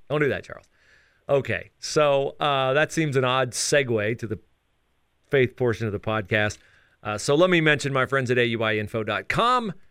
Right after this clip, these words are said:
They help your business stay in business. They're an insurance brokerage. They've been in business since way back when Ohio State was drawing, like, seventy-six thousand <laughs> fans at a football game,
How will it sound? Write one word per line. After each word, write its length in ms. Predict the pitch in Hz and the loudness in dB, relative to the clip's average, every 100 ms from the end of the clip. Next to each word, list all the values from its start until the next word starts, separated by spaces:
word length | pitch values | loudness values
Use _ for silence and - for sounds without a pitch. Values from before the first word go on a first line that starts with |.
| _ _ 113 | _ _ -2
They 200 | 139 131 | 2 4
help 220 | 131 131 | 2 0
your 160 | 127 | 0
business 360 | 117 123 117 113 | 2 0 0 -4
stay 360 | - 131 113 135 | -4 0 2 2
in 120 | 151 | 2
business. 400 | 143 131 135 - | 4 2 0 -2
They're 200 | 127 123 | 0 0
an 60 | |
insurance 400 | 117 107 123 120 | -2 -2 -4 -4
brokerage. 440 | - 127 120 127 101 | 0 0 0 -4 2
They've 160 | 175 | 2
been 140 | 247 185 | 2 2
in 80 | 135 | 2
business 340 | 143 139 139 | 2 0 -6
since 240 | 143 135 | -6 -6
way 140 | 120 139 | -4 -2
back 200 | 147 - | -2 -4
when 100 | 139 | -6
Ohio 200 | 139 156 | -6 -6
State 180 | - 160 | -6 -8
was 120 | 117 | -4
drawing, 380 | 143 156 151 143 _ _ _ | -2 0 -4 -8 _ _ _
like, 140 | 120 - _ - | -8 -8 _ -10
seventy-six 640 | - 123 165 139 190 - | -2 0 0 0 0 0
thousand 520 | - - 151 - 143 | -4 -2 -4 -2 -8
<laughs> 120 | - | -6
fans 340 | - - 170 175 | -4 -2 -2 -2
at 80 | 202 | -2
a 40 | |
football 380 | - - 160 131 | -2 0 0 0
game, 160 | 113 | -2